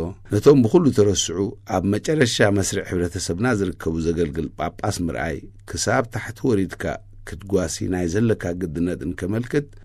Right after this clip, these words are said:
እዚ ነፍሰ ሄር ቫለንቲ ዝተገብረ ግንዖ ኸዓ ክሳብ ኣፋፈት መንግስተ ሰማያት ዘሰንዮ እዩ። እዚ ካብ ባኩ ዝበሃል ክፍሊ ሮማንያ ዝመጸ ቤት ኣልቦ ግለሰብ ካብ ክልተ ሽሕ ዓመተ ምህረት ፈረንጂ ትሒዙ ዝፈልጦን ዝሕግዞን ዝነበረ ማሕበር ቅዱስ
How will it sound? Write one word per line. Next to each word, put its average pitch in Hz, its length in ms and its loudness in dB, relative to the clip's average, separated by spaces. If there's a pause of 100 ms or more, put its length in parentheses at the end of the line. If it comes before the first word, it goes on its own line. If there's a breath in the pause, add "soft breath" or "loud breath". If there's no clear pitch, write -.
(120)
እዚ 107 120 4 (100)
ነፍሰ 117 320 8
ሄር 104 180 2
ቫለንቲ 98 440 0
ዝተገብረ 95 440 2
ግንዖ 80 360 -2
ኸዓ 80 140 -4 (280)
ክሳብ 131 440 0
ኣፋፈት 104 400 0
መንግስተ 82 380 -2
ሰማያት 80 360 -4
ዘሰንዮ 80 440 -4
እዩ። 76 160 -8 (360)
እዚ 110 140 4 (200)
ካብ 110 260 0
ባኩ 107 260 2 (100)
ዝበሃል 92 460 0
ክፍሊ 92 320 -4 (100)
ሮማንያ 90 560 2 (220)
ዝመጸ 113 440 4
ቤት 104 200 4
ኣልቦ 101 300 4
ግለሰብ 95 520 0 (140)
ካብ 107 220 0
ክልተ 127 320 0
ሽሕ 117 220 0 (100)
ዓመተ 95 280 -2
ምህረት 92 260 0
ፈረንጂ 92 340 0
ትሒዙ 85 280 -6 (360)
ዝፈልጦን 98 680 2
ዝሕግዞን 110 600 4
ዝነበረ 90 420 0 (380)
ማሕበር 104 400 4
ቅዱስ 113 320 0